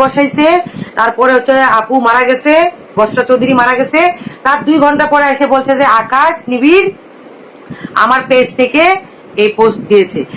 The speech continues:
এখন আমাকে মুন্না মেকআপ কিনে দিয়েছে ঈদের উপহার হিসেবে, এটা ভালোবাসা ছিল। ঈদের উপহার হিসেবে আমাকে মুন্না মেকআপ কিনে দিয়েছে। এই শোকে সাপড়ি ব্রেন স্ট্রোক করেছে,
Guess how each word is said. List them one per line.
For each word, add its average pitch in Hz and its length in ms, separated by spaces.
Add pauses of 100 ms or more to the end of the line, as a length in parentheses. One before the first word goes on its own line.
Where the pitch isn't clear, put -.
(280)
এখন 311 320 (160)
আমাকে 269 280 (140)
মুন্না 262 260 (120)
মেকআপ 262 300
কিনে 269 240
দিয়েছে 269 320 (680)
ঈদের 262 280 (100)
উপহার 247 340 (100)
হিসেবে, 254 340 (580)
এটা 226 120 (100)
ভালোবাসা 240 400 (100)
ছিল। 247 140 (540)
ঈদের 262 300
উপহার 262 300
হিসেবে 262 200
আমাকে 247 300
মুন্না 247 240
মেকআপ 247 260
কিনে 262 220
দিয়েছে। 262 280 (480)
এই 254 80 (100)
শোকে 262 220 (100)
সাপড়ি 233 360
ব্রেন 240 160 (100)
স্ট্রোক 269 260
করেছে, 269 280